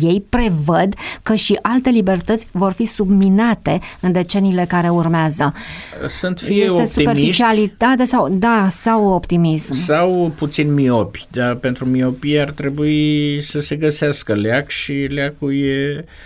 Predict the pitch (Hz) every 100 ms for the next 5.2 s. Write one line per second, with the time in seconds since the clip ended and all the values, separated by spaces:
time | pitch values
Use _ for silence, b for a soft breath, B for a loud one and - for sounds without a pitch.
0 | B B - 131 135 139 139 139 - 147
1 | 147 139 107 95 - 117 - 143 143 147
2 | 120 113 139 127 117 104 104 113 113 110
3 | - 107 - 143 143 135 104 95 101 107
4 | 127 151 151 135 - 113 107 - 98 101
5 | 127 147